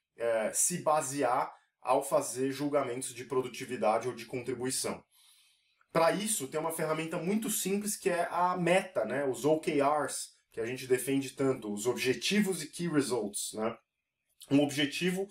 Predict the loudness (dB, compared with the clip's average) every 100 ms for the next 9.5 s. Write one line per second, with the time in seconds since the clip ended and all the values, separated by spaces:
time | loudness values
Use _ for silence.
0 | -10 -20 -20 _ -6 -4 0 0 0 -2
1 | -2 -2 -2 -2 -4 0 0 0 -2 -2
2 | -2 0 -2 -2 0 2 0 -2 -4 -4
3 | -6 -8 -12 -16 -20 _ _ _ _ _
4 | _ _ _ 0 2 4 2 2 2 4
5 | 4 2 -12 _ _ _ _ _ _ _
6 | -10 -2 2 2 0 0 0 0 -4 -2
7 | 2 2 2 -2 -6 -6 -2 2 4 4
8 | 2 -4 -12 _ _ _ -8 0 4 4
9 | 4 0 -2 -6